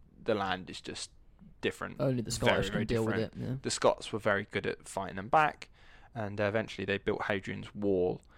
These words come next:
Speaker 1: um, as a sort of a way of saying, "Okay, this is kind of where the Empire's gonna just stop here right
Speaker 2: Yeah.
Speaker 1: now, 'cause it's not ideal for us to continue trying to invade Scotland." So they built the Hadrian's Wall. And Hadrian's Wall was not a way of keeping people out, it was actually used as, like, a tax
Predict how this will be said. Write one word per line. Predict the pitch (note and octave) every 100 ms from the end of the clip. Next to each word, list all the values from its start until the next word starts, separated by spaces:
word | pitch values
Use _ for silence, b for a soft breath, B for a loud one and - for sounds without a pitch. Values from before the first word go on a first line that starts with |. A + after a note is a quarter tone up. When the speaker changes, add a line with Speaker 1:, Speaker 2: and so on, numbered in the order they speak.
| b b -
Speaker 1:
um, | G2+ F#2+ G2 - -
as | G#2+ A2 - -
a | G2+
sort | - G2+
of | G#2+
a |
way | G2+ G2
of | F#2
saying, | - G2 G2+
"Okay, | C#3+ C#3 - G#2
this | A2 A#2+
is |
kind | - - A2+ A2
of | G#2
where | G#2 G2+
the | G#2+
Empire's | G#2+ - G#2 G2
gonna | G#2+ G2+
just | - - -
stop | - - A2+ -
here | C3+ C#3 C#3+
right | B2+ G2+
Speaker 2:
Yeah. |
Speaker 1:
now, | B2+ C#3+
'cause | - G#2 G2+
it's | - - -
not | G#2 -
ideal | - G2+ G2+ G2+ G2+
for | - G#2
us | G2 -
to | - - -
continue | - G2+ - G2+ G2
trying | G2+ - G#2 G#2+
to | - G2+ G2 - b -
invade | G2+ G2 G2
Scotland." | - G#2+ G#2+ A2+ B2 - B B
So | -
they | B2
built | A#2+ G#2+
the | G2
Hadrian's | A2+ G#2 G2+
Wall. | A2+ G2+ B B
And | B2
Hadrian's | D3+ D3 C3+
Wall | C#3
was | B2+
not | C#3+ C3
a |
way | C3+ C3+
of | -
keeping | D3 B2+ A#2+
people | C3 A#2+ A#2+
out, | B2 G#2+
it | G2
was | G#2 A2
actually | - G#2+
used | G#2+ G2+ A2
as, | G#2
like, | -
a | -
tax | - - - - -